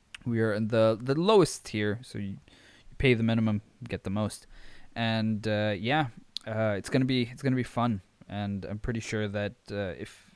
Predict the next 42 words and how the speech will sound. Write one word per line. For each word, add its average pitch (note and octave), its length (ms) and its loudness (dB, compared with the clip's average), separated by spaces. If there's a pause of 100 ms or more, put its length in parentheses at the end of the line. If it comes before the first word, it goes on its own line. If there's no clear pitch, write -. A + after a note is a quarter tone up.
if - 160 -6
Ollie F#3 240 8
doesn't D#3+ 260 4
wear B2+ 280 8
it, - 120 2 (560)
you B2+ 200 0
guys B2 260 8
need A#2 160 2
to - 80 -6
give A2 160 -2
him G#2 160 -2
so - 180 -2
much G2+ 140 -2
shit - 260 -6
for E2+ 220 -8
it - 80 -8 (100)
because, G2 500 -8 (220)
yeah, - 220 -10
he A2 60 -4
deserves F2 400 -12
it. - 100 -20 (320)
But C3+ 120 6
yeah, D3+ 200 12
again, D#3+ 300 6 (320)
at D#3+ 160 4
that D3+ 160 4
K C#3+ 160 4
J C3 160 4
guy, B2+ 240 10
at A2+ 200 0
Roped B2 220 2
In A2+ 100 0
Pod. A#2+ 280 4
Please F3 160 2
subscribe - 460 4
to - 80 -18
this D3 120 -10
podcast C3+ 580 2
if A#2+ 120 -8
you A2+ 60 -2
haven't A#2+ 280 0
already. A#2 440 2